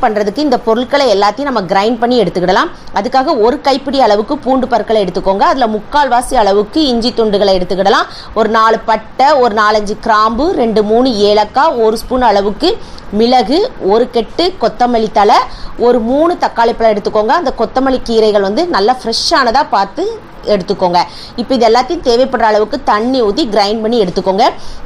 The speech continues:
இந்த அளவுக்கு கொத்தமல்லி கீரை சேர்க்கிறோமே, சிக்கன் ரெசிபி எப்படி இருக்கும்னு நினைக்காதீங்க. டேஸ்ட் வந்து ரொம்பவே சூப்பரா இருக்கும். இப்போ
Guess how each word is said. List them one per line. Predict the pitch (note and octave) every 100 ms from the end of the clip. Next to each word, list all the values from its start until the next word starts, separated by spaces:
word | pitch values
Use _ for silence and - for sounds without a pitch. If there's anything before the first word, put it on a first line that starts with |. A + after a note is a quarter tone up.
| B3
இந்த | C4+ D4+
அளவுக்கு | D4+ E4+ -
கொத்தமல்லி | B3 C4+ C4 B3
கீரை | A#3+ A3+ A3
சேர்க்கிறோமே, | G#3 G#3+ A3 A3+ B3 D#3+ -
சிக்கன் | A3 C#4 B3+
ரெசிபி | B3+ A3+ A3
எப்படி | F#3+ B3
இருக்கும்னு | A#3+ C4 A3+
நினைக்காதீங்க. | G#3 G#3+ G#3 C4+ E4 -
டேஸ்ட் | A3 C#4+ - A3+
வந்து | G3+ C4+ C#4 F#3+
ரொம்பவே | G#3 B3 C4+ D#4+ -
சூப்பரா | A3 - G3 A3 F3+
இருக்கும். | E3 E3 - - - -
இப்போ | A#3+